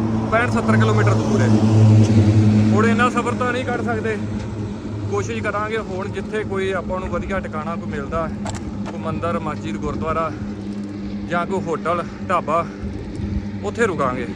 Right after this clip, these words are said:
ਸਫ਼ਰ ਜ਼ਿਆਦਾ ਆਪਾਂ ਹਨੇਰੇ ਤੱਕ ਨਹੀਂ ਕਰਨਾ, ਕਿਉਂਕਿ ਜਿੱਥੇ ਰਾਹ ਦੀ ਜਾਣ ਪਹਿਚਾਣ ਨਾ, ਨਾ ਹੋਵੇ, ਉੱਥੇ ਫਿਰ ਸਫ਼ਰ ਕੀਤਾ ਨਹੀਂ ਜਾ ਸਕਦਾ। ਤੇ ਇਸ ਤੋਂ ਇਲਾਵਾ ਆਪਾਂ ਵੀਡੀਓ ਐਡੀਟਿੰਗ ਵਗੈਰਾ ਕਰਨੀ ਹੁੰਦੀ ਹੈ ਤੇ ਟਾਈਮ ਬਹੁਤ ਲੱਗ ਜਾਂਦਾ। ਪੌਣੇ ਪੰਜ ਦਾ ਟਾਈਮ ਹੈ ਤੇ ਸ਼ਾਮ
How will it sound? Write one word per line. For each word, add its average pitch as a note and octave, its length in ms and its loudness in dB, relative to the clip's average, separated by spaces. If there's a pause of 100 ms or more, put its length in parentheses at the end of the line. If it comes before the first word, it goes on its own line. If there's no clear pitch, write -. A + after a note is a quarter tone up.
(760)
ਸਫ਼ਰ A3+ 600 2 (320)
ਜ਼ਿਆਦਾ F#3 260 2
ਆਪਾਂ G3 240 -2
ਹਨੇਰੇ F3 220 -2
ਤੱਕ E3+ 200 -4
ਨਹੀਂ F3 160 -8
ਕਰਨਾ, E3 280 -4 (1000)
ਕਿਉਂਕਿ F3+ 240 -4
ਜਿੱਥੇ G3 380 0
ਰਾਹ F#3 220 4
ਦੀ G3 80 -2
ਜਾਣ E3 260 0
ਪਹਿਚਾਣ F3 320 -4
ਨਾ, F3 100 -2
ਨਾ F3+ 80 -4
ਹੋਵੇ, D#3+ 180 -6 (880)
ਉੱਥੇ F3 160 -10
ਫਿਰ E3+ 120 -10
ਸਫ਼ਰ D#3 260 -8
ਕੀਤਾ C#3 260 -6
ਨਹੀਂ C#3 100 -8
ਜਾ B2 140 -4
ਸਕਦਾ। A2+ 280 -10 (760)
ਤੇ E3+ 80 -6
ਇਸ E3+ 60 -8
ਤੋਂ G#3 120 -4
ਇਲਾਵਾ F#3+ 180 2
ਆਪਾਂ F#3 280 0 (760)
ਵੀਡੀਓ F#3 220 -2
ਐਡੀਟਿੰਗ F3 300 -4
ਵਗੈਰਾ F3 260 0
ਕਰਨੀ D#3+ 280 -4
ਹੁੰਦੀ C#3 260 -4
ਹੈ B2 100 -8 (360)
ਤੇ - 60 -10
ਟਾਈਮ D3+ 240 -2
ਬਹੁਤ D3 220 -4
ਲੱਗ A#2+ 140 -6
ਜਾਂਦਾ। A2 260 -10 (600)
ਪੌਣੇ E3+ 200 -4
ਪੰਜ F3+ 220 -4
ਦਾ F3+ 100 2
ਟਾਈਮ D#3+ 280 -4
ਹੈ E3+ 40 -8
ਤੇ E3 120 -8
ਸ਼ਾਮ C#3 400 -6